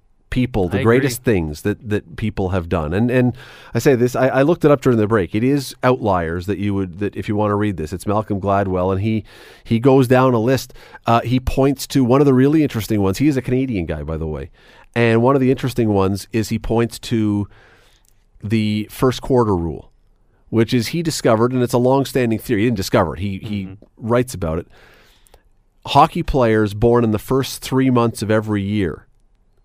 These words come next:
Speaker 1: have a vastly greater chance of making it to the N H L than those born April and later.
Speaker 2: Huh.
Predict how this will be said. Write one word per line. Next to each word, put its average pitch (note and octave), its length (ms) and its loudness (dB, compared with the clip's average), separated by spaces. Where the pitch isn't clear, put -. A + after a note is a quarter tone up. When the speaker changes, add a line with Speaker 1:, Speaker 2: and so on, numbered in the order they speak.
Speaker 1:
have A#2 160 0
a A2+ 100 2
vastly B2+ 760 2
greater A2+ 400 0
chance G#2 400 -2
of F2+ 100 -2
making G#2+ 380 0
it - 160 -6
to A2 100 -4
the G2+ 160 0
N G2 80 0
H F#2+ 240 -2
L D#2 400 -4
than G#2 160 2
those G2+ 320 2
born G2+ 380 2
April A#2 460 2
and G#2 120 0
later. G#2+ 440 0
Speaker 2:
Huh. D3 300 -8